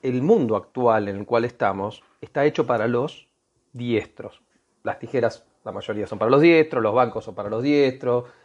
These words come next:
eh, como uno escribe en el mundo occidental, es más cómodo escribir con la derecha, ¿tá? Eh,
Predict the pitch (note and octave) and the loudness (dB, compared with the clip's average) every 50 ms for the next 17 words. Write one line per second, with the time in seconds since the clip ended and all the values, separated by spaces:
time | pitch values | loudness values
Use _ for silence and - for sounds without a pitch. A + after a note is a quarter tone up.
0 | _ _ - B2+ A2+ A2 G#2+ - - D#3 D3 C#3 C#3+ D3 D3 C#3 B2 - - E3+ | _ _ -2 -2 -2 -2 0 4 4 4 6 6 4 4 4 2 0 -2 -2 0
1 | E3 F3 D#3+ D3+ C#3+ C3 B2 A#2 A2+ A#2+ B2+ C3 B2+ B2 A#2 - - A#2+ A#2 A#2 | 4 6 6 8 8 8 6 4 2 0 2 4 4 4 4 2 0 0 2 2
2 | B2+ B2 B2 - D3+ D3 D3 D3 D3 C#3+ - - - _ _ - C#3 B2 B2 B2 | 0 2 4 8 8 8 8 6 4 0 -4 -10 -20 _ _ -4 -4 0 2 0
3 | A#2+ - - - F3 D#3 C#3+ C3 A#2+ A#2 A2+ - A#2 A#2 A#2+ C3 C3+ B2+ B2 B2+ | 0 0 2 4 4 6 6 4 4 4 2 0 -2 0 2 4 4 2 0 -4
4 | - _ _ _ - A2 G#2+ G#2+ G#2+ G#2+ B2+ E3 F#3+ F3+ D#3+ D3+ D#3+ - - B2+ | -12 _ _ _ -6 -4 0 2 2 4 8 8 8 8 8 4 0 -4 -6 -6
5 | C3 D#3 - _ _ _ _ _ _ _ _ _ - B2 B2 C3 C#3 C3+ - - | -6 -6 -10 _ _ _ _ _ _ _ _ _ 0 2 2 2 2 0 -4 -10
6 | _ - _ - - C3 A#2+ A2+ A2+ A2 A2 A2 G#2+ A2 A2 - - | _ -20 _ -4 0 4 6 6 8 6 6 4 2 0 -2 -4 -8